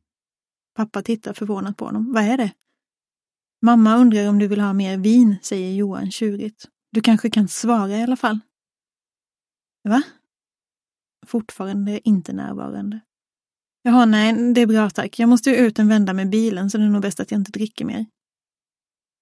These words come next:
Johan registrerar hur pappa hastigt tittar på mamma,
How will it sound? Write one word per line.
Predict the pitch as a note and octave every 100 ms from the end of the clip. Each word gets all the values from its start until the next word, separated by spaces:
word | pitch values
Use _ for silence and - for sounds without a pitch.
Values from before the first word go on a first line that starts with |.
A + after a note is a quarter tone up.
| _
Johan | G#3+ A#3+ B3 B3 A#3
registrerar | A3+ A3+ - - - -
hur | G#3 G#3
pappa | G#3+ G#3+ F#3+
hastigt | A3 A3 - G3 -
tittar | A3 - G3
på | G3
mamma, | F#3+ F#3+ -